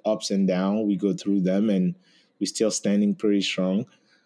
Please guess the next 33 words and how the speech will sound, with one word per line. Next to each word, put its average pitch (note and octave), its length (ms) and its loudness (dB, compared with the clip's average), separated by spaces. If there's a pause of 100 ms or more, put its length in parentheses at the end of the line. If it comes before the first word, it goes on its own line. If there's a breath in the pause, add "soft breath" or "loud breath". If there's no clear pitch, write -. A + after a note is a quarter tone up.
(140 soft breath)
Um, - 320 0
so G2 380 2
same G2+ 320 0
thing A2 240 0
with G#2 180 -2
a G2 60 2
new F#2+ 220 4
league G2+ 280 2
that F2+ 160 0
is F2 120 -2
coming, F#2+ 380 0
right? E2+ 340 0
Beginning F2+ 520 0
is, E2+ 300 -4
uh, F2 240 -2 (180)
it's, - 320 -10
it's - 220 -6
not G2 260 0
gonna G2 200 2
be F#2 140 0
perfect. F2 680 -4 (120)
Uh, E2 320 -4 (260)
I E2+ 140 -2
don't G2+ 220 -2
think G#2+ 220 2
there's, F#2+ 220 2
in A2 140 2
history A#2+ 380 2
of F#2+ 80 2
any B2+ 260 2
league A#2+ 320 2
in A2+ 140 0
America, G2+ 640 0